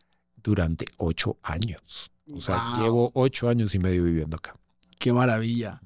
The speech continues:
Speaker 2: Oye, he visto que te gusta mucho hacer entrevistas también a ti, a otras personas. ¿Por qué? ¿Qué, qué te llama la atención de hacer entrevistas a ti?
Speaker 1: Bueno, Juan, yo...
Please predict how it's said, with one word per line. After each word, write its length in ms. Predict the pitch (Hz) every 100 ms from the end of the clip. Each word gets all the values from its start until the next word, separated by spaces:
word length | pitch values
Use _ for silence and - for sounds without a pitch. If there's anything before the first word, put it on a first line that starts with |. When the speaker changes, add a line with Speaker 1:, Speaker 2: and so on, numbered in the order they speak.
| - _ - -
Speaker 2:
Oye, 180 | 165
he 20 | 175
visto 240 | 185 285
que 80 | 240
te 80 | 165
gusta 240 | 160 -
mucho 240 | 185 180
hacer 180 | 170 165
entrevistas 600 | 180 175 139 151 - 139
también 260 | 135 127 135
a 80 | 120
ti, 140 | 135
a 480 | 127 117 113 113 117
otras 200 | 135 170
personas. 380 | - 135 156 147
¿Por 160 | 156 143
qué? 300 | 175 170 156
¿Qué, 200 | 165 156
qué 100 | 160
te 80 |
llama 160 | 196 190
la 60 | 180
atención 320 | 170 143 165
de 80 | 131
hacer 160 | 131
entrevistas 560 | 123 120 120 120 - 113
a 60 | 113
ti? 220 | 113 - _ -
Speaker 1:
Bueno, 320 | 156 160 139
Juan, 320 | 139 143 120
yo... 200 | 120 165